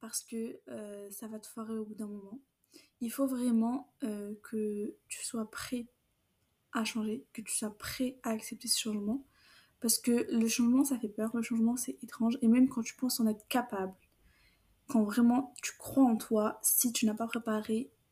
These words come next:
dans ta tête comment tu vas te transformer, ça va pas marcher. Tu vas vraiment être bloqué, en fait, au niveau psychologique.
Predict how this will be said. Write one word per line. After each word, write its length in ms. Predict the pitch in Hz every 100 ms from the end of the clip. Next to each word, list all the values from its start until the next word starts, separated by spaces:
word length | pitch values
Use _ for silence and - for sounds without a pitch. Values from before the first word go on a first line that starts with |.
| _ -
dans 160 | 247
ta 140 | 233 220
tête 460 | 220 220 - - _ _ _ _ _ _ _ _ _ _ _ _
comment 480 | - - 214 214 226
tu 140 | 277 254
vas 120 | 226
te 40 |
transformer, 520 | - 226 220 208 214 277 _ _ _ -
ça 140 | -
va 40 | 220
pas 80 |
marcher. 380 | 208 202 - 262 - _ _ _ _ _ _ _ -
Tu 120 | -
vas 100 | 214
vraiment 420 | 220 240 262 - _ _
être 180 | - 214
bloqué, 420 | 220 220 226 -
en 80 | 214
fait, 200 | 220 208
au 40 | 208
niveau 220 | 202 202
psychologique. 840 | 208 - - 214 202 240 277 -